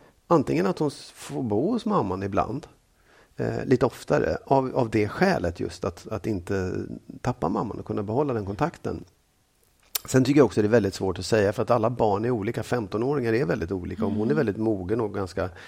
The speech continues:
Speaker 1: självständig, då behöver man inte tvinga in dem i någonting som inte är nyttigt heller.
Speaker 2: Mm.
Speaker 1: Så, och, och jag tänker också så här, låt nu det här få ta lite tid.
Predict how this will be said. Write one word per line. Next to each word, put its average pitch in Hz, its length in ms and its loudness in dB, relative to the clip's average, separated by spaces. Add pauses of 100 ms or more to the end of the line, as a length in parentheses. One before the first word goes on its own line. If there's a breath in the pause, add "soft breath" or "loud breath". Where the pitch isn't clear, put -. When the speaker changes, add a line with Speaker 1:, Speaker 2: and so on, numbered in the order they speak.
Speaker 1:
självständig, 117 680 0
då 107 80 -2
behöver 117 160 -2
man 127 80 -2
inte 117 140 -8
tvinga 101 240 -2
in 98 120 -4
dem 98 120 -6
i 98 40 -6
någonting 98 300 -8
som 104 160 -10
inte 92 220 -6
är 95 180 -6 (1120 loud breath)
nyttigt - 500 -4
heller. 127 600 -2
Speaker 2:
Mm. 190 440 -2
Speaker 1:
Så, 139 140 6 (120)
och, 156 160 2
och 160 160 4
jag 160 120 6
tänker 160 220 4
också 143 180 -2
så 143 80 2
här, 135 60 8
låt 160 600 4 (100)
nu 135 360 4
det 117 120 2
här 113 260 2
få 127 120 -2
ta 123 240 2
lite 113 240 0
tid. 120 520 2